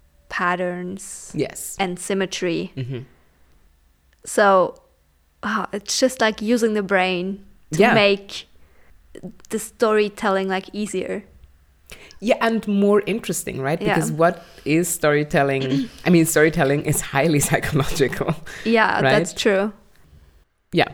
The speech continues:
Speaker 2: and, uh, the third function of foils is, I, I think I already mentioned it, but foils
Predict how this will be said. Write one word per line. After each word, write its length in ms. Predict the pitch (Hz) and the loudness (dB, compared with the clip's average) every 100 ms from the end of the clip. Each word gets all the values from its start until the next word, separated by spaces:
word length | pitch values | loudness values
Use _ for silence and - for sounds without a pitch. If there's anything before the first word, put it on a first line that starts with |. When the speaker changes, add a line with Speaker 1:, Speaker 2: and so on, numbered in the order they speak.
| - | -4
Speaker 2:
and, 260 | 190 185 - - | 0 0 0 2
uh, 200 | 165 160 | 4 4
the 160 | 170 | 2
third 440 | 165 - 175 208 208 | 0 4 6 6 4
function 500 | 180 196 - 247 254 | 0 0 0 -2 0
of 200 | - 143 | 0 0
foils 540 | - 127 131 139 151 | 2 4 6 4 2
is, 340 | 139 139 - - _ - | -2 -2 -4 -10 _ -8
I, 160 | - 160 | -4 -2
I 40 | 233 | 0
think 280 | 285 320 | 2 2
I 140 | 233 185 | 4 4
already 360 | 170 170 156 | 6 4 4
mentioned 400 | 139 120 139 - | 0 -2 -2 -2
it, 140 | 139 135 | -4 -2
but 120 | - | -4
foils 640 | - 156 156 151 156 - | 0 2 4 4 2 -2